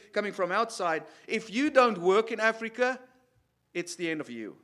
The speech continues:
And in America, I think it's a little bit easier.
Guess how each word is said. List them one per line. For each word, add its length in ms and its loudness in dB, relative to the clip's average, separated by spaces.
And 140 0
in 80 2
America, 400 4
I 80 10
think 180 -2
it's 100 -2
a 40 0
little 160 2
bit 160 -2
easier. 640 2